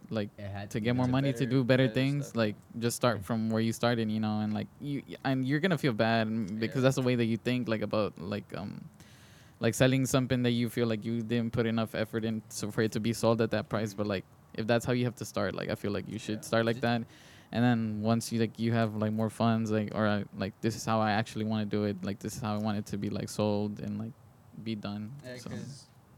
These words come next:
Speaker 3: that's, like, like, uh, like, again, like, a lot of the majority of, like, how businesses start. It's just,
Speaker 1: Mm-hmm.
Speaker 3: like, buying already what's pre-made and then, like,
Speaker 1: Yeah.
Speaker 3: combining it and then selling it, you know what I mean?
Speaker 1: Yeah.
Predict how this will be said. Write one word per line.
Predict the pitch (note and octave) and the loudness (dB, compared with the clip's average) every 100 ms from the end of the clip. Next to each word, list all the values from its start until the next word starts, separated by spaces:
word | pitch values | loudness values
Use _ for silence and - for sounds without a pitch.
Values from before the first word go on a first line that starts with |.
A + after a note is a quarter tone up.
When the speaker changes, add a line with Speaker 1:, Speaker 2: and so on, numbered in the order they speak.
| - | -14
Speaker 3:
that's, | A2 - | -14 -10
like, | D3 B2 - - - - _ - - - - - - - - | -10 -10 -18 -20 -20 -20 _ -20 -20 -20 -20 -20 -20 -20 -20
like, | G2+ | -16
uh, | G2+ F#2+ | -14 -14
like, | G2+ | -14
again, | G#2+ A2+ | -12 -12
like, | A2 | -12
a | G#2 | -12
lot | G#2 | -8
of | G#2+ | -8
the | G#2+ | -10
majority | G2+ G#2 G#2 G#2 | -12 -12 -12 -10
of, | G2+ | -12
like, | F#2+ | -12
how | G#2 | -12
businesses | G2 G#2 G2+ G2 G2 | -12 -12 -14 -16 -16
start. | G2 G2 - - | -12 -12 -14 -10
It's | A#2 A#2+ | -6 -4
just, | A2+ | -4
Speaker 1:
Mm-hmm. | |
Speaker 3:
like, | G#2 G2+ - - - - | -6 -12 -20 -20 -20 -12
buying | A2+ A#2+ A#2+ | -10 -8 -8
already | A#2 | -8
what's | A2 G#2+ | -10 -14
pre-made | A#2+ A2 G#2+ A2 G#2+ | -12 -12 -10 -12 -14
and | G#2 | -14
then, | G#2+ G#2 | -12 -10
like, | A2 | -6
Speaker 1:
Yeah. | A2 G#2+ G#2+ A#2+ | -4 -4 -4 -8
Speaker 3:
combining | A#2 G#2 G#2+ G#2+ | -8 -10 -10 -12
it | F#2+ | -14
and | G2 | -16
then | G2+ | -16
selling | - G2+ G2+ | -14 -14 -16
it, | F#2+ - | -20 -20
you | |
know | A2+ | -18
what | A2+ | -16
I | |
mean? | A2+ A#2+ - A2 | -16 -14 -10 -8
Speaker 1:
Yeah. | - | -6